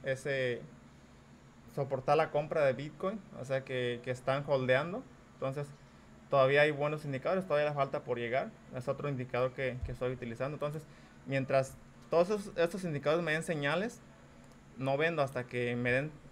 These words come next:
se me comparen las tres señales, o sea, se me, me, se me sumen.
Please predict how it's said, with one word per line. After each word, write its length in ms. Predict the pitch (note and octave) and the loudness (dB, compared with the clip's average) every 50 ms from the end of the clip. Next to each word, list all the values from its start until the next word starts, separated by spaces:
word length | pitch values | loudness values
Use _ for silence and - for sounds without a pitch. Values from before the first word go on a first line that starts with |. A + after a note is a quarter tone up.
| - - - - - | -18 -18 -18 -18 -18
se 280 | - - - C#3+ C3+ B2+ | -16 -8 -2 2 2 2
me 280 | C3 B2+ B2+ B2 B2 A#2+ - - - - | 2 2 0 0 0 -2 -8 -14 -6 -2
comparen 440 | C3+ C3 B2+ B2+ C3+ C3 C#3 D#3 E3 | -2 -2 -2 2 2 2 2 2 2
las 120 | D#3+ D3+ | -2 -4
tres 120 | - D3+ D3+ | -6 -8 -6
señales, 220 | E3 D3+ D3+ D#3 | -6 -6 -6 -4
o 20 | D3+ | -4
sea, 100 | D#3 - | -6 -6
se 100 | - D3+ | -6 -4
me, 200 | C3+ B2+ B2+ - | -4 -4 -4 -4
me, 420 | - B2+ C3 B2+ B2+ B2 A#2+ A#2 | -4 -2 0 2 2 2 0 -2
se 140 | B2 - C3+ | -2 -4 -2
me 120 | C3 B2+ | -2 -2
sumen. 400 | B2 B2+ - C#3 D3+ F3+ G#3+ A3+ | -4 -2 -4 -4 -2 -2 -4 -6